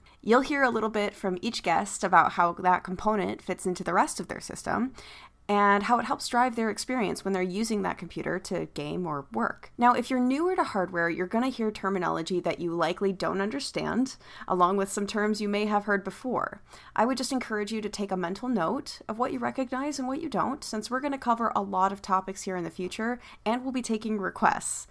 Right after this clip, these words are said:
Maybe revisit this episode later on and use it as a measure of what you've learned and what you now understand.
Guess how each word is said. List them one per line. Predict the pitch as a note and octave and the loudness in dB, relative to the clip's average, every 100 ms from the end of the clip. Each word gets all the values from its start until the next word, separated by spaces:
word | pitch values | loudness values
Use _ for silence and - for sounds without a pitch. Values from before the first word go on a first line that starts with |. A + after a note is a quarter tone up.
| - | -2
Maybe | A3 C4 E4 | 0 4 4
revisit | D4+ D4 D4 D4 B3 | 4 2 2 -2 -4
this | F#3 - | -4 -2
episode | D3+ F3+ - F2 | -4 -4 -6 -4
later | F#3+ F#3+ F3+ | 0 2 4
on | F3+ - - G3+ | 6 4 0 -4
and | F3 F3 F3 | 0 0 0
use | F3 G#3+ A3+ | -2 0 0
it | G#3+ | -2
as | G3+ | -2
a | |
measure | F#3 F3 F#3+ F3+ E3+ | 0 0 2 2 2
of | F3+ F3 | 0 -2
what | E3+ F3+ | -4 -4
you've | F#3 F3 | -4 -4
learned | F3 F3+ F3+ - | 0 0 0 -4
and | E3+ E3 | -6 -6
what | E3 F#3+ | -2 -2
you | F#3+ | 0
now | F3 E3+ E3 D#3+ | 0 2 4 2
understand. | E3 D#3+ - - F#3 - - | -2 -4 -6 -4 -4 -6 -10